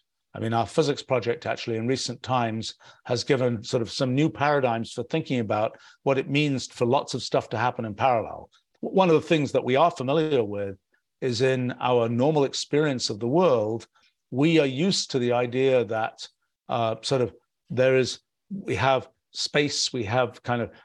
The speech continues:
things happening at different places in space. And at some moment in time, things are happening at different places in space. There's, like, in parallel across space, lots of things are happening at any given moment in time.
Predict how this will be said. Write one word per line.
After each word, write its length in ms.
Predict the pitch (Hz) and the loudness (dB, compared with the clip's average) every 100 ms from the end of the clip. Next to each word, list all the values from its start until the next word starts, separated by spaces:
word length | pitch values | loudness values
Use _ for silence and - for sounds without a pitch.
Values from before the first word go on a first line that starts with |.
| _ - | _ -2
things 320 | 165 160 - | 0 2 0
happening 340 | 160 196 135 | -2 -2 -4
at 80 | 123 | -2
different 260 | 135 143 - | -4 -4 -2
places 300 | 135 - 127 | -2 -2 -6
in 120 | 120 | -6
space. 600 | - 156 127 - - - _ _ _ - | -2 0 0 -2 -8 -10 _ _ _ -6
And 140 | 135 | -2
at 140 | 135 - | -2 -2
some 340 | - 170 160 | 0 2 2
moment 380 | 165 170 160 - | 2 2 0 -2
in 100 | 135 | -6
time, 600 | - 175 143 110 117 117 _ _ _ - | -2 0 2 0 -4 -8 _ _ _ -2
things 340 | 175 165 135 | 2 2 2
are 40 | 135 | 0
happening 720 | 135 175 139 123 120 117 - _ _ - | 0 -2 -4 -6 -4 -4 -8 _ _ -6
at 100 | 123 | 2
different 300 | 160 156 139 | 2 2 -2
places 360 | 147 135 127 | 0 0 -2
in 120 | 120 113 | -4 -4
space. 440 | - 131 95 - | 0 0 0 -2
There's, 180 | 110 104 | -2 0
like, 240 | 123 123 - - | 0 -2 -14 -6
in 160 | 139 120 | -4 -2
parallel 520 | - 170 160 139 127 | 2 4 4 4 2
across 300 | - 135 - | 0 -2 -2
space, 560 | - 151 131 - - - _ _ | 0 2 2 -2 -8 -12 _ _
lots 300 | 135 151 - | 2 2 0
of 100 | 143 | -4
things 260 | - 139 113 | -2 -2 -2
are 60 | 107 | -2
happening 360 | 131 - 107 | -2 -4 -6
at 60 | 113 | -4
any 140 | 117 | -2
given 240 | 110 117 113 | -2 -2 0
moment 360 | 117 117 104 | -2 -2 -4
in 100 | 101 | -8
time. 440 | 98 120 92 65 | -4 -4 -4 -8